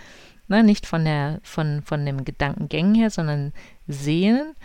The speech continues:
anders als ich. Also mir fehlt ja zum Beispiel fast komplett das räumliche Vorstellungsvermögen, was er extrem hat und als Fotograf auch wirklich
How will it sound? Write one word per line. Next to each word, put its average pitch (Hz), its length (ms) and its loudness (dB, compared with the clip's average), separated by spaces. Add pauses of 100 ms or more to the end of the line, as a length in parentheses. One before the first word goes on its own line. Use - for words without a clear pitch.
(1040)
anders 160 340 0
als 160 220 -2
ich. 214 260 0
Also 151 180 -2
mir 160 220 0
fehlt 160 260 0
ja 151 120 0
zum 156 200 -4
Beispiel 147 440 -2
fast - 300 -4
komplett 160 440 -2
das - 180 8
räumliche 147 320 -4
Vorstellungsvermögen, 165 1000 -4
was 139 180 -6
er 160 340 -4
extrem - 640 0
hat 180 180 -2
und - 100 -4
als 147 160 0
Fotograf 147 680 -2
auch 156 240 -4
wirklich 170 540 -2